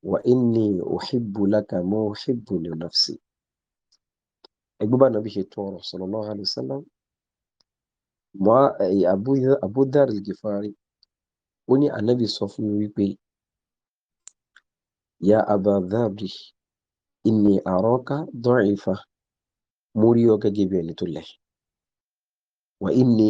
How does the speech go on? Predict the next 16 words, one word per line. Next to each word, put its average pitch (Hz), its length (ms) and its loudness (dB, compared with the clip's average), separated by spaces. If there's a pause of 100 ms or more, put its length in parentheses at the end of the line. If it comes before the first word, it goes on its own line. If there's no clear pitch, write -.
uhibbuk. 98 800 -6 (2250)
Wa 92 160 0
inni 135 380 4
uhibbu 107 680 -2
laka 95 340 -4 (140)
ma 101 160 -4
uhibbu 135 400 -4
nafsi." 120 360 -6 (240)
Ànábì 131 300 -2
ní, 120 80 2
"N 113 180 -2
tí 113 120 -2
mo 110 100 4
fẹ́ 110 200 0
fúnra 110 340 -2
mi, 90 140 -4